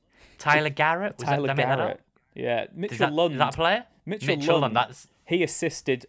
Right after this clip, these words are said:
Speaker 2: Ntumba Masanka's overhead kick goal.
Speaker 1: That's ridiculous. Is it Mitchell Lund? That's completely off my radar, that one.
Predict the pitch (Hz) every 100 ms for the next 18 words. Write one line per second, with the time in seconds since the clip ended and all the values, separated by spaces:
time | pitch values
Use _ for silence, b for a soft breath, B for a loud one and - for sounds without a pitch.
0 | _ 143 143 156 139 127 123 - 123 120
1 | 113 120 113 110 110 _ - 131 - -
2 | 101 - - 135 139 127 104 110 104 -
3 | 127 135 180 160 180 165 160 110 107 120
4 | - - 123 123 110 101 98 92 95 90
5 | 90 92 95